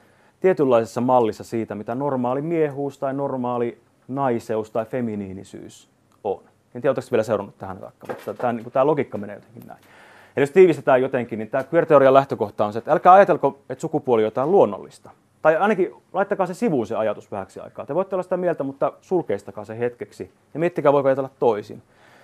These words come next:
Ja ajatelkaa, että ehkä onkin niin, että me olemme naisina ja miehinä maailmassa sellaisia kuin me olemme, koska me olemme jotenkin siis sosiaalistuneet tähän tällaiseen heteroseksuaaliseen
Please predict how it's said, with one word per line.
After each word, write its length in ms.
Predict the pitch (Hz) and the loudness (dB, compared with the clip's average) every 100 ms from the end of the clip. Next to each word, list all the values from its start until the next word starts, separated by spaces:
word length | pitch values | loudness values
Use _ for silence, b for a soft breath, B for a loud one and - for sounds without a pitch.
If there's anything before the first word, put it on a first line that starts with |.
| b - | b 2
Ja 60 | |
ajatelkaa, 420 | 185 208 196 170 | 4 6 6 6
että 240 | 165 - 165 - | 6 4 -2 -2
ehkä 220 | 151 170 190 | -8 0 0
onkin 280 | 202 175 | 0 -2
niin, 180 | 180 175 | -2 -2
että 180 | 151 - | -2 -4
me 120 | 156 | -4
olemme 240 | 156 160 156 | -2 -2 -2
naisina 360 | 170 160 147 | -2 -2 -4
ja 80 | 131 | -6
miehinä 300 | 139 139 127 | -4 -4 -4
maailmassa 520 | 135 135 117 110 120 - | -2 -2 -2 -6 -10 -10
sellaisia 420 | - 135 120 113 | -6 -2 -2 -4
kuin 120 | 120 | -8
me 60 | 113 | -6
olemme, 340 | 131 127 101 | -4 -2 -4
koska 360 | 98 107 - 107 b b b b b _ _ | -10 -10 -4 -4 b b b b b _ _
me 60 | 123 | -6
olemme 160 | 127 | -4
jotenkin 340 | 127 131 127 123 | -4 -4 -8 -6
siis 260 | 135 123 | -4 -4
sosiaalistuneet 920 | - 147 135 127 117 110 - 110 110 | -2 -2 4 6 6 4 -6 -8 -8
tähän 260 | - 110 107 - | -10 -10 -10 -8
tällaiseen 300 | 113 107 113 | -8 -6 -6
heteroseksuaaliseen 920 | 127 120 110 107 - 104 104 107 | -4 -6 -6 -10 -6 -8 -6 -10